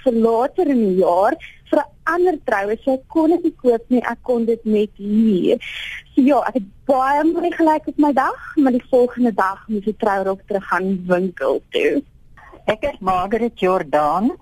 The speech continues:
Speaker 2: van Oudtshoorn. Ek was van De Vyver en ons is die agtiende Maart negentien sewenenzestig getroud. My rok is gemaak deur die heel, heel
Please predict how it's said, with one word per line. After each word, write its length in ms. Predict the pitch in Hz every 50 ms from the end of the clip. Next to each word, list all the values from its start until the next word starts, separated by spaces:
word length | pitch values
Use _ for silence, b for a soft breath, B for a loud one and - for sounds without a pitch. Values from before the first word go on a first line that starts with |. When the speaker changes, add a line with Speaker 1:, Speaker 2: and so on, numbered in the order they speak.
| - - - - -
Speaker 2:
van 180 | 196 196 - -
Oudtshoorn. 640 | - 202 208 208 - - - 185 196 196 196 220 277 381 494 - -
Ek 160 | - 185 - -
was 300 | - 175 190 196 - - -
van 220 | 202 175 165 160
De 120 | 165 160
Vyver 560 | 156 - - 156 151 147 156 151 165 196 294 349 - _ _ - - - _
en 220 | 175 185 185 185 -
ons 400 | - 226 233 254 277 269 277 -
is 180 | - 226 - -
die 400 | - 208 202 196 196 202 - -
agtiende 560 | - - 247 247 - - - 269 254 254 254 226
Maart 380 | 190 170 170 170 170 - -
negentien 440 | - - 180 180 170 - 190 175 160
sewenenzestig 1040 | - - - 247 233 220 254 247 214 214 - - - 185 180 165 - - 175 156 -
getroud. 540 | - - - - - 147 160 208 294 330 - b b b b -
My 280 | - 147 180 196 190 180
rok 340 | 156 165 220 240 - - -
is 180 | 311 - -
gemaak 720 | - - - 220 196 156 160 160 160 175 208 - - - - - -
deur 180 | - 180 180 175
die 180 | 202 202 180
heel, 580 | 160 156 156 165 170 190 226 240 254 254 277 302
heel 460 | 294 254 175 170 190 202 196 214 226